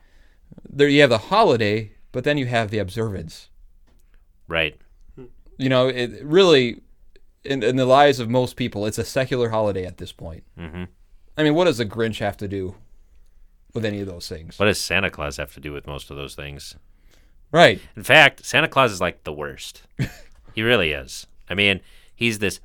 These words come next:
Speaker 2: big, fat guy who dresses really nice, right? The man in soft clothes from our text.
Speaker 1: Right.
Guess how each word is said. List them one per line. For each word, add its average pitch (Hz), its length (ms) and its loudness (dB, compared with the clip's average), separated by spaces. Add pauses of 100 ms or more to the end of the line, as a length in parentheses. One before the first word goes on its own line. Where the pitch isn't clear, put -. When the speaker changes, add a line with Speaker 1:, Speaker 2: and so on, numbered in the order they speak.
(160)
Speaker 2:
big, 143 360 0
fat - 640 -4
guy 80 440 -6
who 98 100 -10
dresses 90 400 -6
really 95 280 -2
nice, 71 380 -6
right? 82 280 0 (260)
The 95 80 -8
man 110 220 6
in 107 100 0
soft 107 340 4
clothes 113 500 2
from 107 220 -2
our 98 140 2
text. 107 440 0
Speaker 1:
Right. 135 340 6